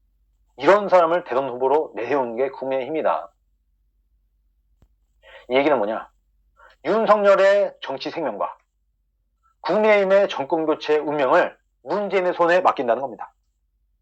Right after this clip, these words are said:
"문재인 대통령님, 당신 손에 우리 윤석열 후보의 목숨이 달려 있습니다. 봐주세요. 기소하지 마세요." 문재인과 문재인 정부의 검사를 믿고 있는 거예요, 지금. 지금, 여러분, 지금이 그런 상태예요,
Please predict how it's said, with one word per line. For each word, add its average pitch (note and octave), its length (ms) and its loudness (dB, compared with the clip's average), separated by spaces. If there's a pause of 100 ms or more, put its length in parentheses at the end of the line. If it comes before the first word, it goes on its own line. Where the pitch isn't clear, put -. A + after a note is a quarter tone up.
"문재인 B2+ 440 -8
대통령님, C3 600 -4 (320)
당신 D3 360 -2
손에 D3+ 340 0 (320)
우리 D3 200 -2
윤석열 D3 400 0
후보의 D3 240 4
목숨이 D3+ 360 -2
달려 C#3 200 2
있습니다. D3+ 480 0 (280)
봐주세요. E3+ 640 0 (680)
기소하지 E3+ 360 2
마세요." D#3+ 440 0 (720)
문재인과 F#3 580 2
문재인 E3 680 -4 (420)
정부의 D3 280 0
검사를 F3 520 2
믿고 D3 240 -4
있는 F3 140 -2
거예요, G2+ 160 -4
지금. D2+ 180 -18 (2250)
지금, F#3+ 340 0
여러분, F3 420 2
지금이 B3 420 -2
그런 G3 160 -2
상태예요, F#3+ 520 -2